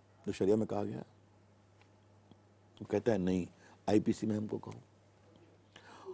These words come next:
जो शरिया में बाकी के लिए सब, अ,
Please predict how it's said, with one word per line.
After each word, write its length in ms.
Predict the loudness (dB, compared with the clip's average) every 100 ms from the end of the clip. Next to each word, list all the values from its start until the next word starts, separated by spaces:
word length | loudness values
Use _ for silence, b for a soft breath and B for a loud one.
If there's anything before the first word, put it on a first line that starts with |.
| B -6 6
जो 120 | 6
शरिया 320 | 8 8 10
में 160 | 8 8
बाकी 260 | 6 6
के 140 | 8 12
लिए 340 | 12 12 12 12 -4 4 6
सब, 260 | 6 2 -12 b
अ, 60 | -8